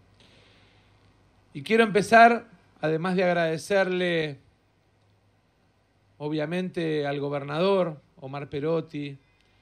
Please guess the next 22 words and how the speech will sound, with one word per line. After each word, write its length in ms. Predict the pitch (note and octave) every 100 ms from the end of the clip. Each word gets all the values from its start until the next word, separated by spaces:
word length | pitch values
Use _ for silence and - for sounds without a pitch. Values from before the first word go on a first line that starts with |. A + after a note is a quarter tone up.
| _ _ _ _ _ -
al 100 | C3+
intendente 600 | C3+ C#3 C#3+ D#3 D3 D3
Pablo 340 | C#3+ C#3 C3+ -
Hakim, 640 | D#3+ D3 - C#3 C3+ C3+ - _ _ _ _ _ _ _ _
al 120 | C3+ D3
equipo, 760 | D3 F#3 D#3+ F3+ F3+ E3 D3 _ _ _ -
a 60 |
Mercedes 460 | D3 D3 C#3 F#3 E3+
y 60 | D#3
al 160 | C#3+
Colo, 320 | D#3 F3 D#3
el 80 | C#3+
equipo 720 | C3+ C3+ D#3 D3+ D3+ C#3 B2+ A#2+ _ _ _ _
del 140 | - C#3
Ministerio 500 | D3 C#3+ F#3 F3+ F3+
de 100 | E3
Seguridad, 760 | - D3+ D3+ D#3 F3+ F#3 F#3+ - _ _ _ _ _ _ _ _
que 460 | - D3 C#3 C3 B2+ B2 A2 _ _ _ _ _ _ _ _ _
tomó 300 | - D3+ F#3
la 160 | F#3 F3+
decisión 680 | D#3+ - C#3+ - F#3 F#3 F3+
de 520 | E3+ D#3 D3 C3+ B2+